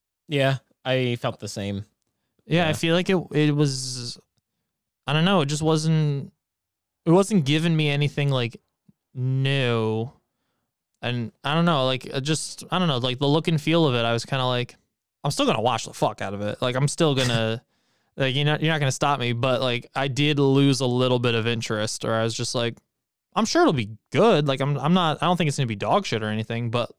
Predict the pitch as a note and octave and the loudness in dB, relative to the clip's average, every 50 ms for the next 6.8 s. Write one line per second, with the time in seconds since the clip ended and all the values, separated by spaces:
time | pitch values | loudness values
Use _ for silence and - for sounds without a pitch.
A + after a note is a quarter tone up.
0 | _ _ - C#3 B2+ C3 - - D3+ D3+ D3 D#3+ D3+ - - - - - - - | _ _ -6 -6 -6 -6 -4 -2 0 0 2 0 0 -2 -4 -6 -6 -6 -6 -4
1 | C#3 B2+ B2+ B2+ B2+ A#2 A2+ A2+ A#2 A2+ A2+ A2+ A2+ A2+ A2 A2 A2 A2 G#2+ A#2 | -2 0 0 0 0 0 0 0 0 0 0 0 -2 -2 -2 -2 -2 -2 -2 -2
2 | A#2 A2+ A2 G#2 G#2 G#2+ - - - A2 G#2 G#2 G#2 G#2 G#2 - - _ _ _ | -2 -2 -2 -4 -4 -6 -6 -4 -2 -2 0 -2 -2 -4 -8 -10 -14 _ _ _
3 | _ _ _ - A2 G#2 G#2+ A2 A2+ A2+ B2 - _ _ _ _ _ _ _ _ | _ _ _ -8 -6 -6 -6 -6 -6 -6 -8 -10 _ _ _ _ _ _ _ _
4 | - - _ _ _ D3+ C3+ B2+ A#2+ A#2 A2+ - - D3 D3 - - F3+ G#3 G#3 | -20 -20 _ _ _ -4 -2 0 0 0 -2 -2 -4 -4 -2 -2 0 0 2 2
5 | D#3 - - D3 C#3+ C3+ - B2 A#2 A#2 A2+ G#2+ G2+ G2+ G2+ F#2 - - - - | 0 0 0 -2 -2 -2 -2 -2 -2 0 -2 -4 -4 -6 -8 -8 -8 -8 -10 -8
6 | - A#2 G#2 G2+ G2 G2 A2 - - B2+ A2 G2 F#2 F#2+ G2+ A2+ | -6 -4 -4 -2 -2 -4 -6 -8 -10 -8 -8 -6 -6 -8 -10 -12